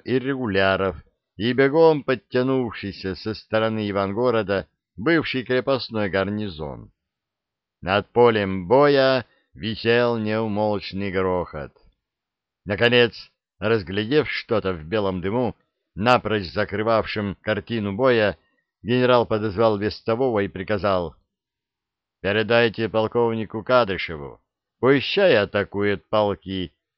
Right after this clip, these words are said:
что свеи отправились сдерживать иррегуляров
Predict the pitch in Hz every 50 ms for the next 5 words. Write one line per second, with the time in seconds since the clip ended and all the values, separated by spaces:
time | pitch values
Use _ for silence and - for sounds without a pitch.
0 | _ _ - - - - 123 120 - - 165 185 190 185 156 110 95 87 85 80
1 | _ _ _ _ _ _ - 123 135 131 - 160 156 165 165 160 160 156 156 151
2 | 131 120 127 147 156 151 123 120 139 143 131 - 135 143 120 123 127 139 123 135
3 | 139 117 101 98 95 92 92 95 90